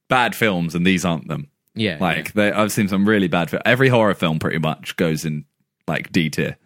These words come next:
Speaker 2: Yeah,
Speaker 1: So
Speaker 2: sure. Well, be, be, be, be, uh, be sure, guys, to leave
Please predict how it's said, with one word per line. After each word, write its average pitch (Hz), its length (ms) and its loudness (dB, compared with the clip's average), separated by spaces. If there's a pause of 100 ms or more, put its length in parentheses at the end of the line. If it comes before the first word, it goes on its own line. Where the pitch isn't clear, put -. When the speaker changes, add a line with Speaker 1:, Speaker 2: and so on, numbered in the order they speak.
(140)
Speaker 2:
Yeah, 101 340 -4
Speaker 1:
So - 160 0
Speaker 2:
sure. 151 400 4 (120)
Well, 185 220 6
be, 165 100 4
be, 170 300 4
be, 196 280 6
be, 185 220 6
uh, 170 120 6
be 160 100 2
sure, 208 220 2
guys, 180 260 4
to 156 160 4
leave 156 220 4